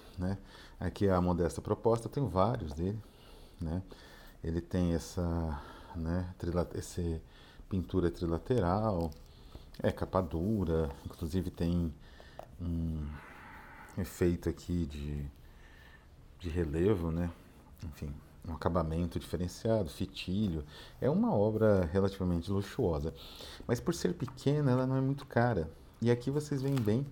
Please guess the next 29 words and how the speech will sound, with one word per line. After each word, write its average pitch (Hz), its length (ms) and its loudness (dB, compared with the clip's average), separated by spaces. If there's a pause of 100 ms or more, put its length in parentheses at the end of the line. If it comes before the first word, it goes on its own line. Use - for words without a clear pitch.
(340)
como 156 220 -2
a 156 40 0
diagramação 135 840 0
é 135 60 0
bem 147 160 -2
feita, 131 520 -2 (760)
não 87 200 -4
é? 107 40 -6 (460)
Esse 131 280 0
elemento 104 340 2
tem 147 120 -2
notas, 95 600 2
ó, 71 40 -10 (200)
como 82 140 -4
eu 80 40 -2
mencionei, 82 400 -4 (400)
mas 95 180 2
veja, 101 360 2 (440)
né, 98 260 2 (140)
como 139 400 0 (340)
o - 40 -6
espaçamento 120 800 4
do 87 80 -4
texto - 640 0 (480)
permite 147 320 2
uma 151 100 -2
leitura 151 360 0
muito 143 240 0
tranquila, 151 680 2